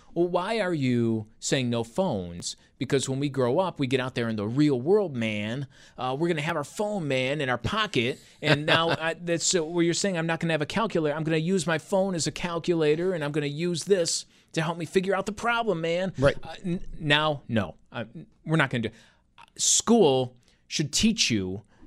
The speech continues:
Speaker 1: because nobody else is teaching you. And if you're not gonna learn there, you're never gonna learn anywhere else how to figure out something without reaching into your pocket for once. C-, because nobody can do any of that anymore.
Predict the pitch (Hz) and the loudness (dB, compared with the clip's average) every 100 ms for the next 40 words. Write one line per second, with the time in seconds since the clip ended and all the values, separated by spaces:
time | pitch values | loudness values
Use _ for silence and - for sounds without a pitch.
0 | - - - 147 - 147 139 - 135 135 | -20 -20 -8 -4 0 0 0 -6 0 4
1 | 202 269 285 269 - 156 - 117 - 107 | 6 4 2 2 0 -2 0 0 2 0
2 | 104 104 - 139 139 139 - - 156 135 | 2 0 0 -2 -2 -6 -16 -8 -4 2
3 | 156 226 247 247 254 247 233 240 180 151 | 2 2 0 2 4 6 6 6 4 2
4 | 156 214 247 240 233 226 220 220 226 175 | 2 2 2 2 2 2 0 2 2 2
5 | 147 - - _ _ _ _ - 196 180 | 2 0 -4 _ _ _ _ -4 -2 -2
6 | - - 277 247 262 226 226 220 - 147 | -4 -4 0 2 4 4 2 0 2 2
7 | - 131 127 - - 160 170 165 151 180 | 0 -4 -4 -6 -2 0 2 0 2 4
8 | 185 170 160 151 127 - 120 117 - 101 | 4 2 2 2 2 2 -2 -2 -8 -10
9 | 85 - - - _ _ _ 185 214 202 | -10 -10 -12 -12 _ _ _ -4 -2 0
10 | 226 226 240 277 320 349 311 262 254 180 | 2 4 6 6 6 2 2 2 2 4
11 | 226 226 208 208 156 117 98 95 87 | 4 4 2 4 4 2 -2 -6 -10